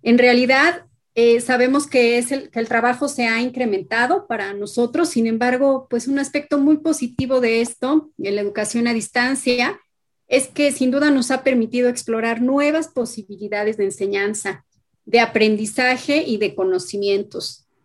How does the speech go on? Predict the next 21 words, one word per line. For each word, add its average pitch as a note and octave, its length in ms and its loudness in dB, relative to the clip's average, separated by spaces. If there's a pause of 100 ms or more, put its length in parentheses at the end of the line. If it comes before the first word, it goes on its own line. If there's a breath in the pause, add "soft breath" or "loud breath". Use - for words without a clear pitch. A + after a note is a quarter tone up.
(160)
No B3+ 140 2
debemos C#4+ 460 6
olvidar A#3 560 2
que A#3 180 2
estas B3 340 -2
estrategias B3 1000 0
son B3+ 260 -2
en C4 140 2
muchas D4+ 440 2
ocasiones B3+ 760 -2
utilizadas A#3+ 800 -2
por G#3+ 180 -2
primera A3+ 460 0
vez C#4+ 400 0 (540)
y B3 200 0
esto C4+ 400 0
posibilita A#3+ 760 -4
que A3+ 100 -2
tanto A3 360 0
los A3 180 2
docentes D4+ 720 0